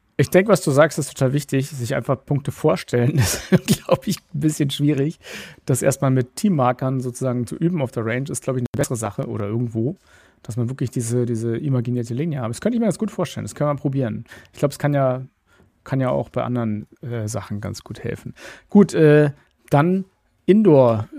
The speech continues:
äh, bei sich zu Hause. Da gibt's, äh, auch eigentlich gerne, eine ganz schöne Sache, die ich gefunden hab, äh, auf golfdaddy dot com. Frag mich nicht, wie ich auf die Seite gekommen bin.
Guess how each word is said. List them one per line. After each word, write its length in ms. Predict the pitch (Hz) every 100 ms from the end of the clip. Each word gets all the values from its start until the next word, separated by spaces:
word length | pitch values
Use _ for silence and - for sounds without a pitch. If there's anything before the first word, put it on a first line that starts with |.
| -
äh, 140 | 143
bei 180 | 123 143
sich 200 | 170 -
zu 160 | 156
Hause. 480 | 127 208 214 135 110 110
Da 100 | 127
gibt's, 360 | 180 - -
äh, 380 | 160 151 147 147 156 - 330 _ _ _ _
auch 180 | - 156
eigentlich 360 | - 185 214 175
gerne, 240 | 175 180
eine 220 | - 165
ganz 140 | 170 156
schöne 140 | 185
Sache, 180 | 160 196
die 80 | 196
ich 80 | -
gefunden 400 | - 185 254 120
hab, 280 | 135 - _ _ _ _ _
äh, 160 | 135 131
auf 220 | 127 - 135
golfdaddy 760 | 139 185 - - 120 117 127
dot 220 | 123 117 -
com. 340 | 123 151 214 _ _ _ _ _ -
Frag 220 | - 147
mich 100 | 190
nicht, 160 | 202 196
wie 60 |
ich 120 | 185 165
auf 60 |
die 80 | 143 -
Seite 160 | 139 131
gekommen 240 | - 110
bin. 220 | 139 214